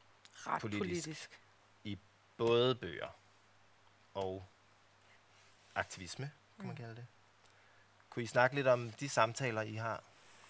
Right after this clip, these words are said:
Speaker 2: Hvis I har den, de samtaler med hinanden.
Speaker 1: Det kan vi godt. Det kan, det synes jeg godt, vi kan.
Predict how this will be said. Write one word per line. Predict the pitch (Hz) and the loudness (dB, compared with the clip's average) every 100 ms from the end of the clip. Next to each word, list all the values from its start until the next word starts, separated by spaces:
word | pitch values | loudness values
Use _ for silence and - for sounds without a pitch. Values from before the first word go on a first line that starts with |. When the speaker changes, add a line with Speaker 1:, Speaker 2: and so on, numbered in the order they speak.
| - | -8
Speaker 2:
Hvis | 120 107 | -2 0
I | |
har | 113 127 | 8 8
den, | 120 120 110 - - | 8 2 -8 -16 -10
de | 120 | -4
samtaler | 104 101 110 107 101 104 _ | -2 -4 -8 -10 -10 -14 _
med | 110 | -12
hinanden. | 98 95 92 107 - - - - - - - - - - - - - - 165 139 | -10 -10 -10 -12 -8 -6 -6 -6 -8 -10 -10 -12 -12 -14 -18 -18 -16 -14 -14 -12
Speaker 1:
Det | - | -10
kan | 180 | -8
vi | 165 | -6
godt. | - 175 226 - - - - - - - | 0 0 0 -4 -12 -14 -14 -16 -10 -8
Det | 254 | -8
kan, | 247 - | -10 -8
det | 247 269 | -8 -8
synes | - 285 | -8 -8
jeg | 226 | -6
godt, | - 208 - | -2 -2 -4
vi | - | -8
kan. | 311 | -6